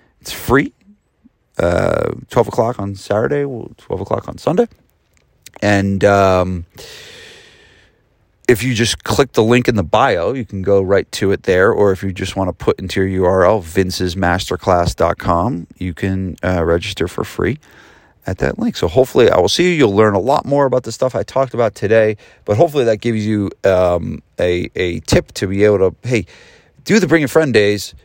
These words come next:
or Bring a Friend weeks, but do 'em every quarter and do it four times a year. And if you say, "Oh, we should do it every month," well, if you're not doing it every quarter now, you're probably not gonna start doing it every month. So don't get crazy and try and bite off more than you can chew,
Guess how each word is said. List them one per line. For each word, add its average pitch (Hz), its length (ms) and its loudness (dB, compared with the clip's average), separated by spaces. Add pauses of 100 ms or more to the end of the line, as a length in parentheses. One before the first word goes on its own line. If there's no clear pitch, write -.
(120)
or 107 80 2
Bring 135 160 4
a 123 40 0
Friend 143 220 2
weeks, 123 420 0 (240)
but 113 220 -2
do 196 220 4
'em 247 100 2
every 185 220 0
quarter 165 420 -2 (220)
and 113 100 -10
do 147 100 2
it 214 80 2
four 190 180 2
times 170 240 -2
a 143 40 -8
year. 117 400 -6
And 127 220 0
if 123 160 -6
you 170 100 -8
say, 185 180 2
"Oh, 180 220 -2
we 170 140 2
should 143 120 -2
do 151 120 2
it 151 60 6
every 147 180 0
month," 165 260 0
well, 139 220 4 (240)
if 123 80 -8
you're 156 80 -4
not 220 220 0
doing 147 340 2
it 123 280 0
every 127 220 2
quarter 120 340 2
now, 117 260 2
you're 127 120 0
probably 196 220 2
not 123 240 2
gonna 117 100 0
start 107 300 0
doing 104 160 -4
it 87 40 -10
every 85 140 -6
month. 62 320 -16 (380)
So 127 120 -2
don't 156 240 2
get 208 160 4
crazy 113 580 -2
and 104 100 -6
try 113 200 0
and 101 120 -4
bite 107 220 4
off 110 180 2
more 104 200 0
than 98 100 -2
you 98 160 -6
can 104 160 -8
chew, 85 460 0